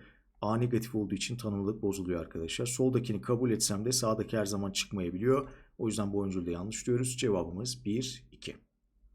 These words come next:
Yine de kafanıza takılan bir yer varsa yorumlarda sorarsınız ama devletin kitabı işte,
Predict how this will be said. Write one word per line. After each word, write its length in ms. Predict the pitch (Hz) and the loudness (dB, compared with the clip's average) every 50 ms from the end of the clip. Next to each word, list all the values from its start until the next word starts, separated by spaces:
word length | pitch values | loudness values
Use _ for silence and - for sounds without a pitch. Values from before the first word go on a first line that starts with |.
| - - _ _ _ _ _ _ _ _ - _ _ _ _ _ _ _ _ | -20 -20 _ _ _ _ _ _ _ _ -20 _ _ _ _ _ _ _ _
Yine 180 | 117 123 139 135 | 4 8 8 8
de 60 | 135 | 8
kafanıza 400 | - 139 131 139 135 131 127 127 | 6 4 4 4 4 4 4 2
takılan 340 | 131 127 127 123 120 123 120 | 2 2 2 2 4 6 6
bir 40 | |
yer 80 | 120 117 | 6 6
varsa 320 | 113 107 98 90 - - | 6 4 4 2 2 2
yorumlarda 380 | 127 113 107 104 101 98 101 117 | 2 2 2 0 0 -2 -2 -4
sorarsınız 680 | 110 - 110 104 101 92 - - 107 123 123 123 123 - | -4 -2 0 0 0 0 -2 -2 -2 0 0 -2 -2 -2
ama 340 | - 104 92 98 113 123 - | -2 -2 -2 -2 -2 0 0
devletin 400 | 107 101 98 98 98 - 98 95 | 2 2 2 2 0 0 -4 -6
kitabı 280 | - - - 90 85 | -6 -6 -6 -6 -6
işte, 480 | 87 85 - - - 107 107 117 - | -4 -6 -6 -4 -2 -2 -2 -2 -4